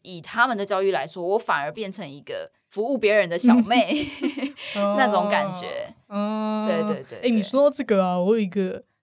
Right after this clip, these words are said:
Speaker 2: 同学，他三十六岁吧，墨西哥人，
Speaker 1: 嗯。嗯。
Speaker 2: 他超级喜欢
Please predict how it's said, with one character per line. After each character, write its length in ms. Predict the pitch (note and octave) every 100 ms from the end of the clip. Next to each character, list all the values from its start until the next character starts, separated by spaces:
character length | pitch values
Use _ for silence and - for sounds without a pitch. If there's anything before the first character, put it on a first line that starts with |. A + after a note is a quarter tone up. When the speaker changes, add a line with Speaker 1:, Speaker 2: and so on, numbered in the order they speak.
| _
Speaker 2:
同 260 | - F#3+ G#3+
学， 240 | - F3+
他 160 | G3 A3
三 260 | A#3 A3+
十 220 | G#3+ - F3 E3+ F3
六 240 | G3 B3 E3+
岁 260 | - G3+
吧， 220 | F3+ - -
墨 160 | G#3 A#3
西 180 | G3+ G#3
哥 300 | - G3 F#3
人， 180 | G#3 - _ E3+
Speaker 1:
嗯。 240 | F3+ G3
嗯。 20 |
Speaker 2:
他 60 | G#3
超 420 | D#3 C#3+ A#3+ C#4
级 180 | C#4 G#3
喜 220 | G3 G#3
欢 340 | F3 G#3 G#3